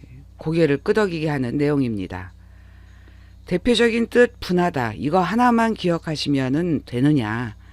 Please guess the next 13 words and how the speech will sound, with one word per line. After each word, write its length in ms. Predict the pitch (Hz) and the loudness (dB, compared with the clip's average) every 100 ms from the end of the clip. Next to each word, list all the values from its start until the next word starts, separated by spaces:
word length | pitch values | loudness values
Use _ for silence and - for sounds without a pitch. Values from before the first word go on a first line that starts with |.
| - - - - - - | -20 -20 -20 -20 -20 -16
또 160 | 117 107 | -14 -14
자세히 440 | - - - 120 117 | -14 -12 -6 -4 -4
풀이를 460 | - 160 180 151 | -6 -2 0 0
보시면은 680 | - 127 - 120 120 160 165 - - - - - | -2 -6 -4 -4 -2 -2 -2 -6 -20 -20 -20 -14
아니다라는 1160 | - 127 143 143 165 170 175 160 139 113 120 120 | -4 2 4 4 2 0 -2 -6 -8 -6 -6 -6
것도 540 | 113 107 113 131 160 | -8 -10 -6 -4 -4
느끼실 440 | 143 139 160 151 | -4 -4 -6 -6
텐데, 460 | - 120 113 151 113 - - - - - - - - - | -8 -6 -4 -4 -4 -10 -20 -20 -20 -20 -20 -20 -12 -6
비슷한 440 | 180 - 208 208 | -6 0 0 2
단어 320 | 190 147 127 | 2 2 2
이렇게 240 | 135 - 139 | -2 -4 -6
보시면 640 | 143 - 131 180 131 - - - - - | -6 -2 0 0 0 -4 -12 -20 -20 -2
옷 240 | 160 185 | 0 0